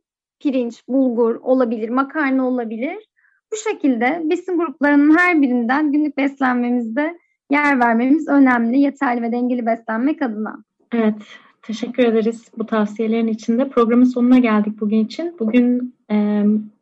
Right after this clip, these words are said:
Speaker 2: doksan beş nokta sıfır Açık Radyo'da türlerin yaşam hakkında konuğumuz uzman diyetisyen Müberra Çil'di. Müberra Çil'le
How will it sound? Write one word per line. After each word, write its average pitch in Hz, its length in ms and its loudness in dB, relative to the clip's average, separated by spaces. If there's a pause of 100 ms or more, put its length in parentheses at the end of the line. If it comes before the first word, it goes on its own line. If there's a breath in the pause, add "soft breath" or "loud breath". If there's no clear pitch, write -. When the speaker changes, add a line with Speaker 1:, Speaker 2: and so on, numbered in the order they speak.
(440)
Speaker 2:
doksan 220 380 -2
beş 220 200 -4
nokta - 240 -4
sıfır - 240 -10
Açık - 280 -8
Radyo'da 220 400 0
türlerin 226 480 -2
yaşam 220 300 0
hakkında 214 560 2
konuğumuz 226 720 0 (440 loud breath)
uzman 226 380 4
diyetisyen 262 760 0
Müberra 233 680 2 (160)
Çil'di. 240 640 0
Müberra 233 560 2
Çil'le 247 600 -2